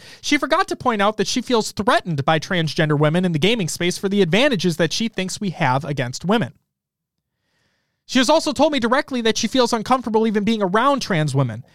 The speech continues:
She did mention to me that she does not feel comfortable with using the restroom with me, even though we use the same restroom during G C X.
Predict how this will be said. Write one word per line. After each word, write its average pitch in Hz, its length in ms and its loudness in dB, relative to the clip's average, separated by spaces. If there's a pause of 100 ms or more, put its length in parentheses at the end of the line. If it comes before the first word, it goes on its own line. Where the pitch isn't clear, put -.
(140)
She - 180 0
did 330 200 0
mention 214 320 -2
to 196 80 -4
me 202 120 0
that 185 140 0
she 202 140 -4
does 170 180 -4
not 254 160 0
feel 240 160 0
comfortable 202 360 -2
with 180 180 -2
using 190 200 -2
the 156 60 -2
restroom 226 380 0
with 214 180 -2
me, 220 120 -2
even 202 260 -2
though 208 80 4
we 196 100 2
use 180 220 -2
the 180 80 -6
same 170 220 -4
restroom 147 360 -2
during 147 300 -4
G 127 160 -4
C 170 240 0
X. - 340 -4